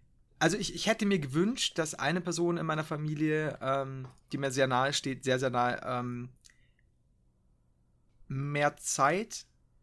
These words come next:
für mich gehabt hätte und aber in der Zeit auch anders gewesen wäre und vielleicht verständnisvoller. Ähm, aber so grundsätzlich, ich glaub, wir haben ja so neulich auch schon mal ähnlich gesagt, eben mit diesem, was, was wir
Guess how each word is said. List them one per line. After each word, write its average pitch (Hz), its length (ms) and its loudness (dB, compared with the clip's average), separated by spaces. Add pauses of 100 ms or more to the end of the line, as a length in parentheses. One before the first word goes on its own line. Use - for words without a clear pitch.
für - 140 0
mich 226 140 2
gehabt 214 260 0
hätte 220 320 -6 (360)
und 165 600 0
aber 147 240 0
in 175 160 0
der 151 160 0
Zeit 151 340 2
auch 135 160 -4
anders 127 440 -2
gewesen 117 400 -4
wäre 110 180 2
und 117 240 -6
vielleicht 120 260 -4
verständnisvoller. 110 1040 -4
Ähm, 135 600 -2 (960)
aber 214 280 6
so 170 140 0
grundsätzlich, 190 1080 0 (240)
ich - 120 -6
glaub, 151 120 2
wir 151 60 0
haben 147 100 0
ja 151 60 -2
so 147 80 -4
neulich 139 260 0
auch 139 80 -2
schon 143 140 -6
mal 131 80 -2
ähnlich 131 240 -2
gesagt, - 340 -4
eben 123 220 -4
mit 120 160 -6
diesem, 120 320 -4
was, 117 220 -2
was 113 200 -4
wir 113 300 0